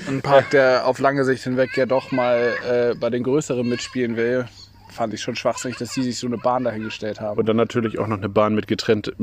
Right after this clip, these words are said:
Speaker 2: also ohne getrennten Ein- und Ausstiegsbereich.
Speaker 1: Ja.
Speaker 2: Selbst die gesenkte Sau als erster an seine Art, selbst die haben einen getrennten Ein- und Ausstiegsbereich. Aber wir sind, wir, wir verfallen so ein bisschen in bahnspezifische
Speaker 1: Ja, auf jeden
Speaker 2: Geschichten.
Speaker 1: Fall sehr interessant, dass sich dieser Hersteller trotzdem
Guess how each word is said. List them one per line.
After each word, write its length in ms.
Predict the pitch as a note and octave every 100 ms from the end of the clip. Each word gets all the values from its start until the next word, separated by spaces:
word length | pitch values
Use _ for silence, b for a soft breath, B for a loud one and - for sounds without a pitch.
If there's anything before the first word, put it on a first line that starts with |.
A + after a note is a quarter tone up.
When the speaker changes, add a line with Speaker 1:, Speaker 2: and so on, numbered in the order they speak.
| A2
Speaker 2:
also 200 | - A2+
ohne 260 | B2 C3 C3+
getrennten 520 | B2 - B2+ B2 A#2+
Ein- 80 | B2
und 140 | D#3+ B2+
Ausstiegsbereich. 880 | F#2+ - G#2+ F#2+ - G#2 G#2 A#2+ A#2+
Speaker 1:
Ja. 280 | A2+ G#2
Speaker 2:
Selbst 320 | G2+ A#2+ D3 -
die 80 |
gesenkte 480 | C#3 C3+ C3+ C#3+ C3+
Sau 380 | A#2+ B2 G#2 G2 - B B B B B B
als 320 | - A2+ - -
erster 500 | G#2+ C3 D3 - A#2+ A2 B2
an 100 | A2+
seine 240 | A#2 A#2
Art, 180 | G#2+ G#2+
selbst 300 | C3+ C3+ -
die 160 | D#3+ C3
haben 160 | B2
einen 120 | A#2 A#2+
getrennten 440 | A#2 - A#2 -
Ein- 120 | G#2+
und 60 | A2+
Ausstiegsbereich. 440 | A2 A2+ G2 A2+
Aber 100 | B2+
wir 120 | C3+ C#3+
sind, 260 | D3+ C#3
wir, 160 | C3 A#2
wir 100 | B2
verfallen 360 | - A#2 C3 A#2+
so 80 |
ein 100 | A#2+
bisschen 260 | A#2 - B2
in 540 | A2+ A2 A2 A2 -
bahnspezifische 680 | A2+ A2 A2 G#2 C3 G#2 G2+
Speaker 1:
Ja, 60 | G2+
auf 60 | D#3
jeden 120 | G#3+
Speaker 2:
Geschichten. 40 |
Speaker 1:
Fall 140 | G#3 F#3+
sehr 140 | F#3
interessant, 420 | G3 F3 E3 F3+
dass 120 | E3 -
sich 100 | D3+
dieser 240 | D#3 C#3
Hersteller 440 | C#3+ D#3 - C#3
trotzdem 500 | C3 D3+ - D3 C3